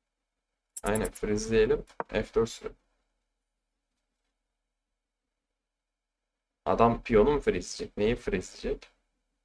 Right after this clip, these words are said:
Şu an, aha bak, çok mantıklı bir hareket şimdi arkadaşlar. Tekrar yapıp süre kazanacağım. Sonra vezirini alacağım.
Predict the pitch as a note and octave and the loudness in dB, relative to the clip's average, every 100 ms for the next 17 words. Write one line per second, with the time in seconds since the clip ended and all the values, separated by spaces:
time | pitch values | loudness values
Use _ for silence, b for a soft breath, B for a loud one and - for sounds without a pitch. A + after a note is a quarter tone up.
0 | _ _ _ _ _ _ _ _ _ _ | _ _ _ _ _ _ _ _ _ _
1 | _ _ - - G#2 A2+ A#2 - _ _ | _ _ -16 -8 -2 0 -2 -6 _ _
2 | _ A2 C#3+ C#3 C3 E3 E3+ D#3+ D3 C#3+ | _ 8 10 10 10 8 12 12 12 10
3 | - D#3 C3+ - A#2 - A#2 A2+ B2+ - | 8 12 12 12 4 4 6 8 6 4
4 | F#2+ A#2 A2 C3 D3+ D3+ C#3+ E3+ - C#3+ | 4 6 6 10 12 10 6 2 8 8
5 | C#3+ B2 G#2+ G2+ B2+ F3+ - - C#3 B2+ | 8 6 4 4 4 2 -2 0 4 6
6 | D3 B2+ B2 B2 B2+ A2+ G#2 | 6 4 4 4 6 4 2